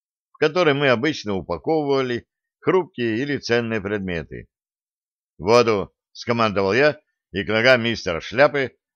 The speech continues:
подкатилась пластиковая бутылка на два с половиной литра, брошенная тушканчиком. Паёк, завёрнутый в ткань шмат сала, шлёпнулся на растрескавшийся асфальт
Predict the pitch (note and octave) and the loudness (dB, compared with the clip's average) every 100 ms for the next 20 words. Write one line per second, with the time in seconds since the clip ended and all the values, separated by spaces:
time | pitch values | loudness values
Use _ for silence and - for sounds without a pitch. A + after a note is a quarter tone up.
0 | - A2 G2 B2+ F#3 F3 C#3+ - - D3 | -6 -4 -2 -2 0 0 -2 -8 2 2
1 | D3 - A2+ C3+ C3+ C#3 - C3 F2+ - | 2 -8 -6 -2 -2 -4 -4 -4 -4 -10
2 | - _ _ _ F#2+ A2+ A#2 A2+ F#2+ - | -14 _ _ _ -2 2 6 4 4 -2
3 | G#2+ G#2+ G#2+ G2+ A#2 D#3 - F2 E2+ A#2+ | -2 0 -2 -2 -2 -4 -4 -4 -2 -2
4 | A2+ A2+ A2+ B2 - - A2+ E2 B1+ - | -2 -4 -4 -6 -6 -2 -2 -2 -14 -18
5 | - _ _ _ _ _ _ _ _ F#2+ | -20 _ _ _ _ _ _ _ _ 0
6 | A2 A#2 A#2 - _ _ _ _ _ _ | 4 6 4 0 _ _ _ _ _ _
7 | _ _ D#2+ A2+ A#2 A2+ G#2+ A2 G#2 - | _ _ -2 0 4 2 2 -2 -6 -4
8 | - A2 G#2+ F#2+ G#2+ G#2+ G2 - B2 A#2 | 0 0 0 -6 -8 -4 -4 0 2 4
9 | F#2+ - _ _ _ - G#2+ B2+ A2 G#2+ | 2 -4 _ _ _ -10 0 2 2 -2
10 | G2 G2+ G#2 G#2 G#2 - A2 A2 - G2+ | -4 -2 0 2 2 0 -4 -4 -2 -6
11 | E2+ F#2 - F#2+ - - B2 G2 | -6 -10 -4 -4 -2 0 0 -2